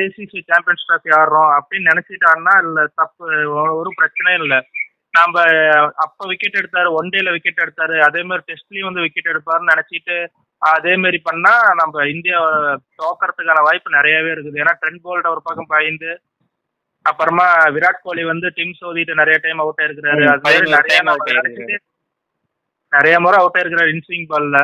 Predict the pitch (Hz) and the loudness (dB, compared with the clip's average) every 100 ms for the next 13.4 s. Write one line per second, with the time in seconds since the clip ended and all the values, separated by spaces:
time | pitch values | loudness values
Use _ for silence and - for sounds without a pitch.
0 | - - 139 131 120 214 - 175 156 151 | -2 -2 0 2 0 -2 -4 -4 -4 -4
1 | _ _ 151 156 156 147 143 208 208 214 | _ _ -4 0 2 2 2 -2 -4 -6
2 | 202 190 196 196 196 180 170 185 175 165 | -10 -10 -14 -10 -6 -4 -4 0 0 0
3 | 165 160 156 156 170 190 180 170 165 175 | -2 -4 -4 -6 -4 -2 -4 -8 -10 -10
4 | 196 208 160 - - 190 180 170 170 170 | -8 -8 -8 -12 -8 -4 -2 0 0 0
5 | 175 190 165 165 160 151 160 147 147 143 | -2 0 0 0 -4 -14 -8 -4 -2 -2
6 | 139 - 156 151 156 147 135 135 131 - | -4 -2 -2 -2 -6 -12 -10 -6 -6 -6
7 | _ _ _ 156 143 135 110 - - 147 | _ _ _ -6 -4 -2 -2 -4 -14 -10
8 | 147 170 160 151 196 214 240 233 220 208 | -4 2 4 4 -2 0 0 2 0 2
9 | 233 220 202 - 151 143 147 175 131 131 | 2 2 0 -6 -10 -14 -4 -2 0 -2
10 | 185 214 220 214 240 202 156 139 165 196 | -2 -6 -8 -8 -2 0 2 4 4 2
11 | - 180 220 220 202 202 208 190 160 165 | 2 2 4 2 -2 -2 -2 -2 -2 -2
12 | 175 208 196 175 175 180 185 185 185 196 | -4 -2 -2 -4 -4 -2 -2 -4 -10 -10
13 | 175 170 165 | -8 -10 -8